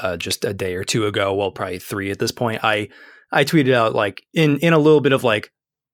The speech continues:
early twenty nineteen desperation, <clears throat> I said something along the lines of, like, "I am gonna get a full-time job in games media this year.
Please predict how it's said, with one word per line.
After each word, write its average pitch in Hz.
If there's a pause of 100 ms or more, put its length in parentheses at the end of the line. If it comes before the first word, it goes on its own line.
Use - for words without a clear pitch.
(340)
early 147
twenty 139
nineteen 120
desperation, 104 (500)
<clears throat> -
I 147
said 131
something 113
along 110
the 110
lines 107
of, 110
like, 104
"I 107
am 101
gonna 110
get 113
a 110
full-time 113
job 107
in 107
games 104
media 101
this 104
year. 104